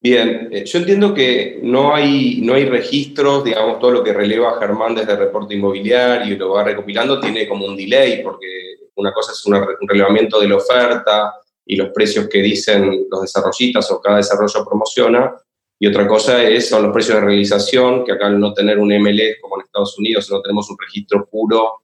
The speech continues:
de transacciones y valores reales, conocemos la oferta, pero no conocemos exactamente la demanda.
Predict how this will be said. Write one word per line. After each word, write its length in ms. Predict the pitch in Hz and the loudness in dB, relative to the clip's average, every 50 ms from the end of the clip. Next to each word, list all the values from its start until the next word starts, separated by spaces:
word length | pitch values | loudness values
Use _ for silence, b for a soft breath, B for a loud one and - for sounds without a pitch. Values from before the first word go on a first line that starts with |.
| _ _ _ _ _ _ _ | _ _ _ _ _ _ _
de 120 | 95 92 | -6 -4
transacciones 960 | 90 - 95 95 92 - 98 95 - - 110 110 110 107 107 101 101 - 95 | -2 0 0 0 -2 -2 -4 -6 -2 0 2 2 4 4 2 0 0 -2 0
y 60 | 95 | 0
valores 380 | 95 95 95 101 101 104 104 104 | 0 2 2 2 2 2 2 2
reales, 680 | 117 117 113 110 110 117 123 127 123 - - - _ _ _ _ _ _ _ _ _ _ | 2 2 4 2 2 2 2 0 0 -2 -6 -10 _ _ _ _ _ _ _ _ _ _
conocemos 440 | - 95 95 92 90 113 107 110 107 | -2 0 0 0 0 2 2 2 2
la 80 | 107 101 | 2 2
oferta, 380 | 101 113 113 123 117 120 104 | 2 2 2 2 2 2 2
pero 100 | 101 98 | 2 2
no 120 | 95 98 95 | 2 2 2
conocemos 640 | 101 98 98 98 - 107 107 107 110 107 - - - | 2 0 0 0 0 0 0 0 0 -2 -4 -6 -6
exactamente 680 | 104 101 - 110 104 101 - 107 107 107 104 104 110 | -6 -4 -2 -2 -2 0 0 0 2 2 2 2 2
la 120 | 104 107 | 2 4
demanda. 680 | 107 107 110 113 113 117 117 127 127 135 131 - - | 4 4 4 2 2 2 2 2 0 0 0 -4 -6